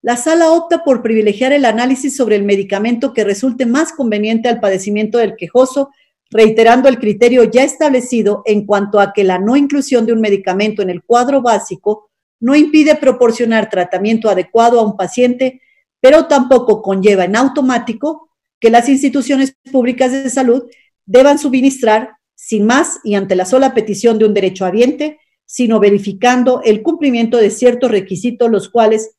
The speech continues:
a fin de cuentas, también están dados a preservar la salud de las personas. Ahora bien, por último, eh, quisiera platicar y comentar a ustedes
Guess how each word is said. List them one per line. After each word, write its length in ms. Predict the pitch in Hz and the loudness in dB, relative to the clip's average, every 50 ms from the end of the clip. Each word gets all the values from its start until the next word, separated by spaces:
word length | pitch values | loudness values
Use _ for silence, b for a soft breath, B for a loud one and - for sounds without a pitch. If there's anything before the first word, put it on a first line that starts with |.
| _ _ _ _ _ | _ _ _ _ _
a 180 | - 180 180 185 | -10 -10 -10 -4
fin 160 | - 262 269 277 | -2 0 2 2
de 160 | 277 285 - | 2 0 2
cuentas, 460 | 262 240 220 226 226 208 214 214 - _ _ _ _ _ - | 0 0 0 0 -4 -4 -6 -6 -10 _ _ _ _ _ -4
también 320 | - 226 226 254 311 311 | -2 0 2 2 2 2
están 320 | 330 330 - - 277 262 247 | 2 0 0 -2 -2 0 2
dados 300 | 233 247 247 254 247 254 | 4 4 4 4 2 0
a 140 | 226 185 196 | -4 -4 -4
preservar 420 | 196 185 - 196 185 202 208 214 | -6 -4 -4 -4 -2 -2 -2 0
la 80 | 214 208 | -2 -2
salud 300 | 214 202 190 190 185 180 | -2 -2 -2 -2 0 0
de 100 | 190 185 | 0 -2
las 160 | 180 175 - | -2 -4 -6
personas. 640 | - 190 180 170 - 170 147 139 143 151 _ _ _ _ _ _ _ _ _ _ _ _ _ _ _ _ _ _ _ _ _ _ b b b b b b _ _ - | -10 -10 -10 -8 -10 -10 -10 -10 -14 -18 _ _ _ _ _ _ _ _ _ _ _ _ _ _ _ _ _ _ _ _ _ _ b b b b b b _ _ -4
Ahora 360 | 214 214 226 233 247 254 254 | 2 4 6 6 6 6 4
bien, 340 | 240 214 175 165 160 - _ _ _ _ _ _ _ _ _ _ _ _ _ _ _ _ _ _ _ _ _ _ _ _ _ _ _ _ _ | 2 2 -2 -2 -6 -10 _ _ _ _ _ _ _ _ _ _ _ _ _ _ _ _ _ _ _ _ _ _ _ _ _ _ _ _ _
por 160 | - 240 269 | -2 0 2
último, 800 | 311 339 311 - 330 311 302 285 262 247 233 220 202 175 - - - | 2 0 0 0 0 2 4 6 6 6 6 6 4 2 -2 -2 0
eh, 640 | 208 196 196 196 190 185 185 180 180 - - - _ _ | 2 2 2 2 2 0 0 -2 -4 -6 -10 -14 _ _
quisiera 440 | - 226 196 - 277 277 285 277 269 | -8 -8 -4 -2 0 0 0 0 2
platicar 460 | 254 226 - 233 - - 233 226 233 | 0 0 0 -2 -2 0 0 0 0
y 60 | 233 | 0
comentar 440 | - 214 185 196 185 190 226 254 285 | -2 -4 -4 -4 -4 -2 -2 -2 -2
a 20 | |
ustedes 600 | 269 - - - 247 202 165 165 156 - - _ | -4 -6 -4 -4 -4 -2 -2 -6 -10 -12 -16 _